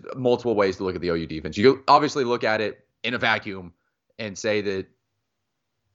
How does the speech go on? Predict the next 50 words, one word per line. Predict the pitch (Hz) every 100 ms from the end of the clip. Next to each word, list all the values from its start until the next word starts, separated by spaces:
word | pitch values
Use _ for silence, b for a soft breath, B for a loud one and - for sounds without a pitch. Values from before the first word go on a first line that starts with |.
| _ _
the | 113
defense | 107 113 117 95 -
needs | 117 113
to |
play | 95 110
a | 104
little | 104
bit | 101
better | 101 98
if | 92
they | 104 95
got | 98
national | 104 95 - 92
championship, | 101 92 92 85 98 90 - _ _ _ -
you | 104
know, | 85 -
aspirations. | 104 95 95 90 85 78
But | 78 104 98 -
also, | 120 113 104 90 b b b b b _ - _ _ _ _ _ _ _ -
I |
think | 113 107
a |
lot | 107 107
of | 101 87
people, | - 101 104 95
it's | 104
hard | 104 95
not | 107 101
to | 110
look | 101 98
at |
this | 92 85
defense | 101 98 87
and | 95
compare | 92 92 98
it | 92
to | - 90 -
every | 98 98
defense | 101 95 95
that | -
O |
U's | 101 92
had | 95
for | 95
the | 95
past | 98 -
ten | 113 95
years | 98 104 104
outside | 98 95 98
of | 95